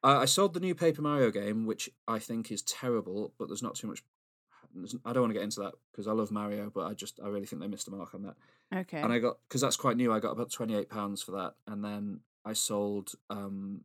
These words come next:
Speaker 1: Two Point Hospital, which is a good game, but I've got it on the Switch, and I've built a gaming P C since then, so I don't really, I, I, it's a whole thing. I don't want it on the Switch
Speaker 2: Okay.
Speaker 1: anymore.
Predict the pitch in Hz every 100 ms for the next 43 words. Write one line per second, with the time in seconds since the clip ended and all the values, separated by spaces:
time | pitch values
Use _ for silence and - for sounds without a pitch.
0 | - - 147 135 110 117 - 90 107 -
1 | 139 147 139 - 113 113 104 107 - 107
2 | 104 113 90 110 - 113 104 - 95 92
3 | 104 - _ _ - 120 - - 113 110
4 | 101 101 - 98 - 98 98 98 - 98
5 | 104 82 101 85 98 - _ 123 - 143
6 | 160 131 101 98 - 113 127 104 92 -
7 | 196 - 156 151